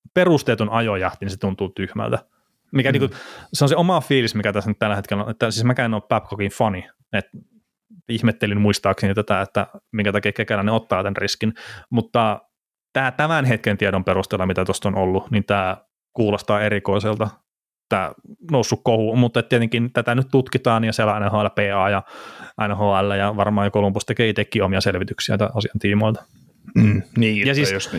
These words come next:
Speaker 2: jos ne kokee, että tietää, että mitä tämä homma on mennyt, niin ei yhtään mitään, ne antaa ymmärtää, että he mukamassa tekee jotain.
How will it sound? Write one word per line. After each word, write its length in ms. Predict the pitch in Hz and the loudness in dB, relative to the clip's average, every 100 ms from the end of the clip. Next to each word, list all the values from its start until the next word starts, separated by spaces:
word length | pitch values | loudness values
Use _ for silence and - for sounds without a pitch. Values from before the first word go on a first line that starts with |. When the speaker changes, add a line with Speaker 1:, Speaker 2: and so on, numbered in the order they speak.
| 101 | 0
Speaker 2:
jos 180 | 107 110 | 2 2
ne 80 | |
kokee, 380 | 104 110 110 104 | 0 2 2 2
että 180 | 101 98 | 0 -2
tietää, 340 | - 101 101 | 0 2 2
että 120 | 101 110 | 0 0
mitä 140 | 101 | 0
tämä 140 | 107 | 2
homma 180 | 107 107 | 4 4
on 60 | 104 | 2
mennyt, 240 | 104 101 | 2 4
niin 220 | 101 98 | 2 2
ei 80 | 104 | 2
yhtään 300 | 104 - 101 | 2 2 0
mitään, 240 | 104 101 101 | 2 0 0
ne 60 | |
antaa 180 | 101 101 | -2 0
ymmärtää, 360 | 104 104 87 82 | 2 2 0 -6
että 140 | 92 | -4
he 40 | |
mukamassa 360 | 92 90 90 - | -2 -2 -4 -4
tekee 240 | - - | -4 -4
jotain. 260 | 50 - | -4 -2